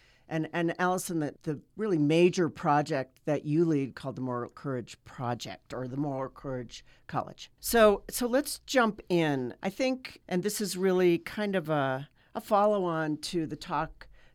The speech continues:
that you gave on our campus yesterday, which was incredibly well received,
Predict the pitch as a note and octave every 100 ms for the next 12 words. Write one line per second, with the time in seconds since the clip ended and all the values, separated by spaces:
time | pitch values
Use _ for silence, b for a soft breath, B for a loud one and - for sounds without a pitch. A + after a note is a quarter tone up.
0 | - D3 F3 E3 F3 D#3+ D3+ D3 C#3+ C3+
1 | F3 C#3+ D3 - C#3+ - D3+ D3 C#3 C#3
2 | C#3 - D3+ D#3 C3 - D#3+ E3+ C#3+ C3+
3 | C3+ C3 C3+ - D3 C#3 B2